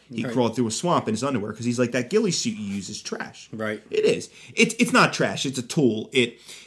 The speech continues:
Speaker 1: it helps you, but, you know, that does not make you invisible.
Speaker 2: Right.
Speaker 1: It, your own, you know, just being aware and, and moving methodically and burning through the bru-, bush and, and, and so on and so forth. So, going back to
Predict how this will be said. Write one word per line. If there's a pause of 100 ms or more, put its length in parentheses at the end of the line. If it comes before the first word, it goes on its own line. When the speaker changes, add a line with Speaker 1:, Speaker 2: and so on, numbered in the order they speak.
Speaker 1:
it
helps
you,
but,
you
know,
that
does
not
make
you (260)
invisible.
Speaker 2:
Right.
Speaker 1:
It,
your
own,
you
know,
just
being
aware
and,
and
moving
methodically
and (480)
burning
through
the
bru-,
bush
and,
and,
and
so
on
and
so
forth.
So, (1900)
going
back
to